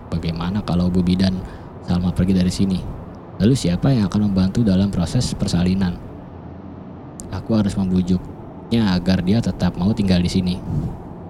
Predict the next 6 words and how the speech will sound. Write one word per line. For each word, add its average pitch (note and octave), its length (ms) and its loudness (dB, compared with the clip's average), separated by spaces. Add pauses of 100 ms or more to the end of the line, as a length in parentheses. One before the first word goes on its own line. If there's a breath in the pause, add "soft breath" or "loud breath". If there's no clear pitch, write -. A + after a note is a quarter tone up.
(800)
Kulihat C#3 480 2
Bu F2 80 6
Bidan F#2 240 4 (800)
sudah G#2+ 160 2
mengemasi G2+ 560 0
jalan-jalan F#2+ 480 4